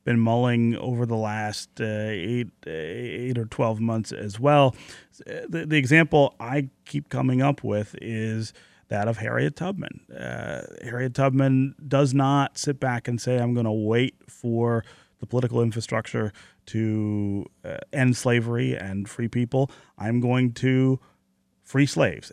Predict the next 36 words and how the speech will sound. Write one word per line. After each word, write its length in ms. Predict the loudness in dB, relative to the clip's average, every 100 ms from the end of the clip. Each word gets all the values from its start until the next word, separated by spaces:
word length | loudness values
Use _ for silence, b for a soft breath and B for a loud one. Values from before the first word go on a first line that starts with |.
| -8
and 160 | -4
I'm 100 | 0
gonna 140 | 0 0
do 180 | 2
that 200 | 2 0
through 260 | -4 -6 -6 -4
any 360 | 0 2 2
possible 680 | 0 _ -8 -6 -4 -4 -2
means 520 | 0 0 2 0 -2 -6 b b -8
available 420 | 0 2 2 -2
to 80 | -8
me." 140 | -8
And 140 | -8 -8
this 140 | -8 -10
was 100 | -4
somebody 320 | -2 0 -2
who, 380 | -2 -2 -4 -4
you 100 | -4
know, 220 | -2 -2
now 360 | -2 -2 2 4
we 160 | 2
think 300 | 0 -2 -2
of 280 | -2 -4 -8
as 300 | -10 -8 -6
a 60 | -6
rather, 440 | -6 -4 -2 -2 -6
I 100 | -8
guess, 240 | -10 -10
grandmotherly, 1000 | -10 -4 0 2 2 2 0 0 -2 -6 B B B B
uh, 260 | -4 -4 -2
figure, 480 | 2 2 2 0
but 360 | -2 0 0 0
in 160 | -4 -4
her 160 | -2 0
day 300 | 4 6 6
was, 420 | 4 2 2